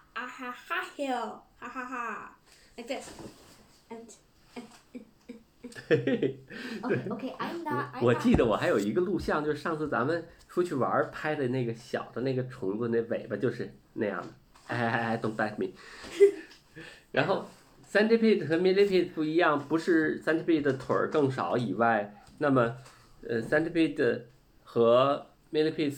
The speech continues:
Speaker 2: 都属于那个多足门，叫myriapod。但是呢，millipede属于背足纲，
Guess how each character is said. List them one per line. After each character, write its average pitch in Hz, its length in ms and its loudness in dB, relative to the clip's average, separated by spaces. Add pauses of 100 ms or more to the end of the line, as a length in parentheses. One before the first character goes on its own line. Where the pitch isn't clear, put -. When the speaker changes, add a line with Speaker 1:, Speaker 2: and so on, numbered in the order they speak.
(140)
Speaker 2:
都 185 340 8
属 120 400 2
于 113 480 2
那 143 180 2
个 117 280 4
多 190 380 4
足 151 260 2
门， 110 300 4 (500)
叫 113 420 4 (560)
myriapod。 120 1040 2 (460)
但 143 180 2
是 139 240 -2
呢， 120 120 4
millipede 160 500 2
属 - 280 -4
于 101 160 -2 (140)
背 151 280 6
足 90 240 -4
纲， 107 320 -4